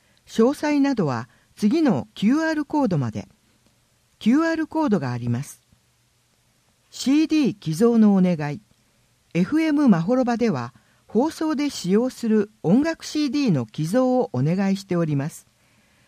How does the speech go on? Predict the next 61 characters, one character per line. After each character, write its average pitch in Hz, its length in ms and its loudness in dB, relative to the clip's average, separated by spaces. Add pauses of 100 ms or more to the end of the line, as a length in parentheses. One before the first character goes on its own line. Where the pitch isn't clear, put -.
古 180 220 2
い 220 120 6
も 170 140 2
の 196 120 2
か 185 120 -8
ら 147 200 -8 (260)
新 277 400 -6
し 302 200 -6
い 277 40 4
も 190 120 6
の 165 120 0
ま 147 120 -4
で、 127 220 -10 (280)
音 233 260 2
楽 330 260 -4
ジ 330 100 -4
ャ 339 100 0
ン 294 60 2
ル 202 120 2
も 120 240 -4
問 147 180 0
い - 20 6
ま 196 120 6
せ 196 160 -4
ん。 107 120 -8 (680)
昔 220 480 -4
聴 214 220 -2
い 240 40 -10
て 247 160 -4
い 226 80 -4
た 226 160 -4
シ 226 240 -2
ー - 20 -2
デ 233 100 -2
ィ 254 100 0
ー 175 40 0
や、 131 200 -6 (360)
お 165 120 -4
す 294 140 -4
す 330 140 -6
め 320 160 0
シ 302 260 -4
ー - 20 -6
デ 294 100 -4
ィ 294 80 2
ー 233 40 4
な 147 120 2
ど、 127 240 -8 (440)
古 226 120 -2
今 185 280 2
東 240 220 2
西 170 200 0
の 131 240 -4 (140)
バ 147 160 -4
ラ 277 120 -2
エ 330 100 -4
テ - 160 -2
ィ 156 80 2
豊 220 300 -2
か 165 100 -4
な 127 240 -4